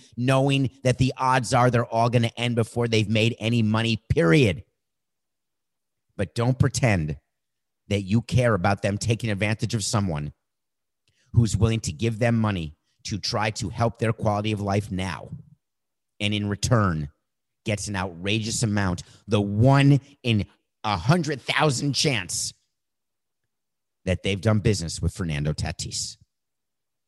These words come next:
Tatis came out and said he doesn't regret the deal. And of course he doesn't,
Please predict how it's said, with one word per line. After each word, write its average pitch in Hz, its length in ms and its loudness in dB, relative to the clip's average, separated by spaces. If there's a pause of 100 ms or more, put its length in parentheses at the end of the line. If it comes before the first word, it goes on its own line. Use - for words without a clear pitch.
(500)
Tatis 117 400 -2
came 117 160 0
out 117 120 0
and 117 100 -4
said 127 180 0
he 123 40 2
doesn't 123 240 2
regret 120 360 2
the - 40 -4
deal. 135 460 4 (800)
And 90 120 -4
of 87 100 -6
course 123 220 4
he 101 80 -4
doesn't, 80 420 -4